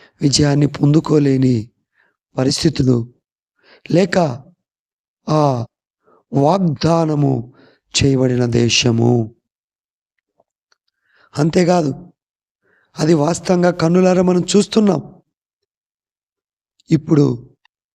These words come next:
దేవుని ప్రజలుగా పిలువబడుతున్న నీ,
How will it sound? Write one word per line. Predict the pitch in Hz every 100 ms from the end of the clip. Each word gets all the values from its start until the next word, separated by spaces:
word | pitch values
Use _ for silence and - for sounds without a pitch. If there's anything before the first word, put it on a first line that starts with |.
| _ - 135
దేవుని | 143 165 165
ప్రజలుగా | 156 160 151 170 156 147 - - _ _ _ _ _ _ _ _ _ -
పిలువబడుతున్న | 156 165 156 165 170 180 147 - _ _ _ _ _ _ _ _ _ _ _ _ _ -
నీ, | 143 147 196 156 - -